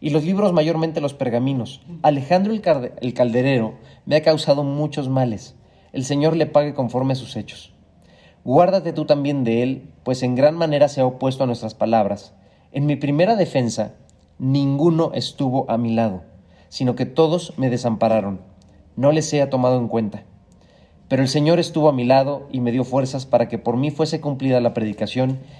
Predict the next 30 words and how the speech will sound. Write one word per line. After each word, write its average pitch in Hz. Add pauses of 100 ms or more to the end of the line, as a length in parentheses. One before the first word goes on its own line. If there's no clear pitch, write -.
y 117
que 135
todos 175
los 185
gentiles 143
oyesen. 120 (340)
Así 170 (200)
fui 156
librado 147
de 131
la 117
boca 120
del 101
león. 98 (640)
Y 131
el 117
Señor 143
me 175
librará 139
de 143
toda 143 (280)
obra 131
mala 123 (240)
y 127
me 123
preservará 123
para 120
su -
reino 131
celestial. 110